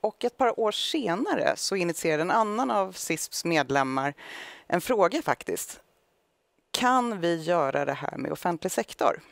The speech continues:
Eh, personligen sa jag nej, för jag själv har faktiskt en erfarenhet av fem år i det vi kallar för scale-up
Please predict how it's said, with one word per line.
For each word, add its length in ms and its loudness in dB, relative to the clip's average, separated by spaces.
Eh, 280 2
personligen 500 0
sa 160 2
jag 160 4
nej, 520 6
för 120 0
jag 120 6
själv 320 4
har 140 4
faktiskt 320 -2
en 80 2
erfarenhet 600 2
av 240 4
fem 460 2
år 360 2
i 220 2
det 120 0
vi 80 0
kallar 200 2
för 80 -6
scale-up 680 0